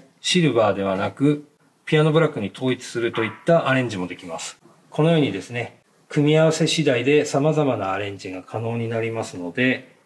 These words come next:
車内の雰囲気をですね、お好みに合わせてカスタムすることができますので、ぜひご利用ください。はい、今回の動画、日産のキックス、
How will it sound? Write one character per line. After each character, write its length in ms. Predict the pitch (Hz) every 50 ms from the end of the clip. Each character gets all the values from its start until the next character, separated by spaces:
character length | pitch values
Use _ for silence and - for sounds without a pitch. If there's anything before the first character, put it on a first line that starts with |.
| _ _
車 280 | - - - - 135 139
内 240 | 139 120 110 101 92
の 180 | 90 87 82
雰 180 | - - - 113
囲 100 | 113 113
気 120 | - 117
を 60 | 92
で 80 | 82 78
す 100 | - -
ね、 320 | 110 123 131 127 - - _ _ _ _ _ _ -
お 80 | 131
好 120 | - - 139
み 220 | 143 143 139 135
に 100 | 131 135
合 80 | 135 147
わ 80 | 165
せ 100 | 170 -
て 180 | - - 117 104
カ 180 | - - - 110
ス 100 | - -
タ 80 | -
ム 80 | 98 98
す 120 | - -
る 60 | 101
こ 100 | 101 104
と 100 | 92 107
が 80 | 101 98
で 120 | 92 101
き 100 | 87 -
ま 100 | 110 107
す 120 | 104 - 107
の 100 | 95 92
で、 380 | 92 117 135 139 135 - - _ _ _ -
ぜ 140 | - 160
ひ 260 | 151 - 123 - - - - - - -
ご 100 | - 95
利 120 | 90 92 90
用 160 | 90 90 90
く 100 | 85 -
だ 120 | - 92 90
さ 320 | - - 90 90 87 87
い。 100 | 85 85 - _ _ _ - - _ _ _ _ _ _ _ _ _ _ _ _ _ -
は 100 | 202 226
い、 40 | 220
今 200 | 208 196 190 185
回 140 | 185 175 170
の 120 | 165 160
動 180 | 143 135 131 127
画、 240 | 131 - - - -
日 100 | 135 135
産 460 | 135 135 - - 151 135 120 117 117 131
の 380 | 165 190 175 - - - - -
キ 120 | - 214
ッ 160 | 214 - -
ク 80 | - 160
ス、 300 | - - - - -